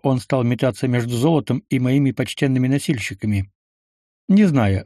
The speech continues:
за кого принять меня, оборванного и грязного.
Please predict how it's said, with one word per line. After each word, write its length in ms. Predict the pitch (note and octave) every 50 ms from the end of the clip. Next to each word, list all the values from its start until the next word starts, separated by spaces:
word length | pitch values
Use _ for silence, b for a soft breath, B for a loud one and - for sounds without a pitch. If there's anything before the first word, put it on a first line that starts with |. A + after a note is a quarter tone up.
| _ -
за 160 | - B2 C#3+
кого 280 | - - D3 C#3 B2+ A2+
принять 380 | - C3 B2 A#2+ A#2+ A2 -
меня, 440 | - C3+ D#3 F#3 F3 C3 F#2 F2+ F#2+
оборванного 560 | A2+ C3 D3+ F#3 F3 C#3+ C3 B2 A#2+ A#2 A2 A#2 B2+
и 80 | C3+
грязного. 560 | A#2 A#2 A2+ G2+ F#2+ F#2 F2+ F#2+ F2+ E2 E2